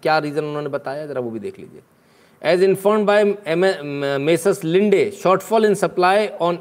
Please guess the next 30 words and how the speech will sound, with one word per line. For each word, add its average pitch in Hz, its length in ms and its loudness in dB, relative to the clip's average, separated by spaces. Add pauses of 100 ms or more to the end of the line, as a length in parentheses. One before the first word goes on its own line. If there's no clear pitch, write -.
eight 196 240 4
is 180 100 2
due 165 180 2
to 180 140 0
delay 160 260 2
in 170 100 0
supply 165 380 0
from 160 340 -2
their 165 200 2 (600)
eastern 190 400 2
sector 180 420 -2
plant, 165 440 0 (520)
and 175 200 2
shortfall 185 520 2
in 190 160 2
supply 180 420 2 (160)
on 180 220 2 (220)
nine 208 400 2 (260)
पाँच 180 280 0
दो 170 160 0
हज़ार 175 160 4
इक्कीस 170 440 0
is 180 160 2
due 180 220 2
to 214 120 -2 (120)
return 220 440 2
back 190 240 2
of 196 140 0
seventy 190 560 0
four 226 240 2